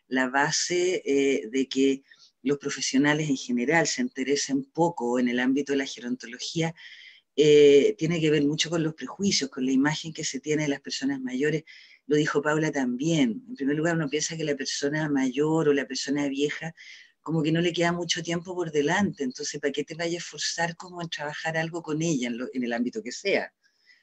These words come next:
Cuando en realidad hoy con la sobrevida que tenemos, es como que la, la etapa de la vida del grupo etario, eh,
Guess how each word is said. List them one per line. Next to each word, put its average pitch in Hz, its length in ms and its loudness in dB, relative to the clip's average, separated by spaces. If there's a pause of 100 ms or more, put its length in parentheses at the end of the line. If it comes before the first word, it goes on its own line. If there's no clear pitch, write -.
(140)
Cuando 143 200 4
en 127 80 6
realidad 135 360 4
hoy 143 140 6
con 139 160 0
la 135 80 0
sobrevida 131 600 0
que 143 100 2
tenemos, 139 720 0
es 127 120 -14
como 139 300 0
que 127 300 -2 (580)
la, 139 240 4
la 135 140 2
etapa 156 300 2
de 156 80 4
la 156 100 6
vida 147 160 6
del 156 120 2
grupo 147 200 2
etario, 151 540 4 (180)
eh, 131 240 0